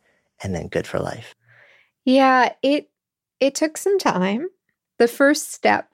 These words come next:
Speaker 2: was really my organs slowly recovering. So my kidneys started working first.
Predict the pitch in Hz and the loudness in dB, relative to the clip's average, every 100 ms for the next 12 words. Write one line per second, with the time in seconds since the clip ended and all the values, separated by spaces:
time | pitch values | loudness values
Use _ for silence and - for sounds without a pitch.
0 | - 202 202 190 180 185 180 180 208 - | -4 -2 0 0 2 2 2 0 -4 -12
1 | _ _ _ _ _ _ 208 196 - 190 | _ _ _ _ _ _ 0 2 2 2
2 | 185 185 185 - - 185 185 196 185 - | 2 0 0 -2 -2 0 0 0 -2 -4
3 | 196 196 170 185 208 196 185 220 202 196 | -6 -2 -2 -2 -2 0 0 0 2 2
4 | 196 208 - - - 202 190 196 202 196 | 2 -2 -8 -14 -4 2 2 2 0 0
5 | 214 214 - - - 294 - - - | -2 -2 -2 -2 -2 -4 -14 -20 -20